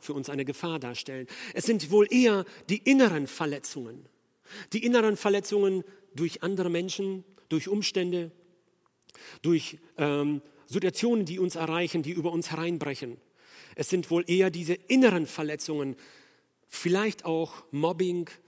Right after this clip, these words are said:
Rufmord und anderes. Nun,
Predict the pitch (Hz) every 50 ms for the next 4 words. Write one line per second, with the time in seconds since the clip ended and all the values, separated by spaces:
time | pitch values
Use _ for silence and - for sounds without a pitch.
0 | _ _ _ - 135 180 208 185 - - 170 165 160 156 151 - - - - 143
1 | 139 - - 139 143 135 123 113 113 110 107 - - - - _ _ _ _ _
2 | _ _ _ _ _ _ - - - - - - 180 170